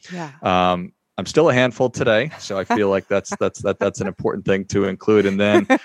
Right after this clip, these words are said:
Speaker 1: <laughs>
Speaker 2: transcendentalism, I remember learning about that, Emerson and Thoreau, when I was thirteen years old, and thinking,
Speaker 1: Mm-hmm.
Speaker 2: "Yes, that is, that is it right there.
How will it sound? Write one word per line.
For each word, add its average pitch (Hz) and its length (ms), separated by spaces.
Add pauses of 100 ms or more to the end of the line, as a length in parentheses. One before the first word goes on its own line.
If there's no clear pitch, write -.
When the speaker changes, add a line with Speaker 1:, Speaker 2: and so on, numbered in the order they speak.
(100)
Speaker 1:
<laughs> - 260
Speaker 2:
transcendentalism, 123 920
I 101 60
remember 110 280
learning 110 300
about 101 260
that, 104 360 (140)
Emerson 110 400
and 92 120
Thoreau, 107 320
when 90 160
I 90 80
was 87 140
thirteen 107 400
years 92 280
old, 104 200
and 82 120
thinking, 90 320
Speaker 1:
Mm-hmm. 90 160
Speaker 2:
"Yes, - 500 (300)
that 107 180
is, 107 260 (100)
that 110 200
is 107 160
it 139 140
right 87 240
there. 90 320